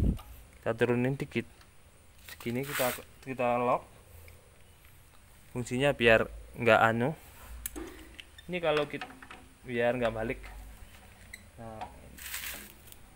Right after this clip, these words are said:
nah ini kan putarannya nahan kan, teman-teman.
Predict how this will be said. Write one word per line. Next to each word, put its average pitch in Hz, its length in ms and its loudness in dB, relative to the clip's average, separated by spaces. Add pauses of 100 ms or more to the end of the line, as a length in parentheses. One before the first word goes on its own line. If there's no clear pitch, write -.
(1120)
nah 123 80 -8
ini 131 240 -8
kan 180 240 0 (1120)
putarannya 147 400 6
nahan 143 400 6
kan, 113 240 6
teman-teman. 107 560 -2